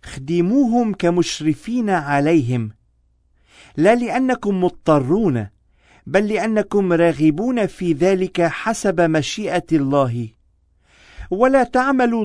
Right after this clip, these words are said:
طمعاً في مال، بل بنشاط، ولا تتسلطوا على من هم تحت رعايتكم، بل كونوا مثالاً صالحاً للرعية. وعندما يظهر راعي الرعاة،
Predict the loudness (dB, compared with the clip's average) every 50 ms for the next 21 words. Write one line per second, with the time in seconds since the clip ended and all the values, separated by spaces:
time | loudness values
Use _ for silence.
0 | 0 0 2 2 2 2 2 2 2 0 0 -2 -4 -8 -6 -4 -2 0 0 2
1 | 0 0 0 0 0 -2 -4 -8 -10 _ _ _ _ _ _ _ _ _ _ _
2 | _ -10 -2 2 2 4 4 2 2 2 4 4 4 2 0 0 -2 0 0 0
3 | 0 -2 -6 -8 -8 -10 -12 -16 _ _ _ _ _ _ _ _ _ _ _ _
4 | _ _ -20 -16 _ 0 2 4 4 4 2 2 0 -2 -2 -2 -2 -2 0 0
5 | 0 2 2 0 0 0 0 0 0 0 2 2 4 4 2 2 2 0 0 0
6 | 0 -2 -2 -2 -4 -4 -4 -6 -6 -6 -8 -6 -4 0 2 2 2 2 2 0
7 | 2 2 2 2 0 -2 -6 -8 -4 -2 -2 0 0 -2 -4 -8 _ _ _ _
8 | _ _ _ _ _ _ _ -20 -20 _ -8 -2 2 2 2 2 2 -2 -2 -2
9 | -2 0 0 0 0 0 -2 -2 -2 0 0 2 2 4 2 2 0 0 -2 -2
10 | -4 -6 -2 0 2 2 4 4 2 2 0 0 -2 0 0 2 2 2 2 2
11 | 2 0 0 0 0 0 0 -2 -2 -4 -6 -8 -8 -10 _ _ _ _ _ _
12 | _ _ _ _ _ _ -20 -20 -20 -20 -8 _ 2 4 4 4 2 2 2 2
13 | 2 2 2 2 2 2 2 0 0 -2 0 0 2 4 6 6 6 6 6 4
14 | 4 2 2 0 0 0 0 0 0 0 0 0 0 0 -4 -8 -8